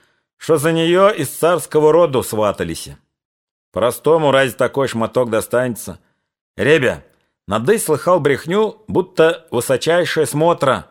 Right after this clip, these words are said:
нам будет. Коту делать нечего, так он: «Ну ты брось, Тарас, дай дымнуть, а?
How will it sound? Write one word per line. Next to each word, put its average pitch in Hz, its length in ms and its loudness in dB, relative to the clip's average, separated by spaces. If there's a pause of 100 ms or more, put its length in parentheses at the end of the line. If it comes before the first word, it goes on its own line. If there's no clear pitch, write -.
нам 98 240 -2
будет. 80 380 -6 (760)
Коту 139 360 0
делать 151 400 2
нечего, 147 400 -2
так 117 200 -4
он: 143 260 0 (360)
«Ну 123 120 -4
ты 151 160 4
брось, 139 400 2
Тарас, 104 540 -2 (500)
дай 165 300 4
дымнуть, 160 500 0
а? 156 260 -2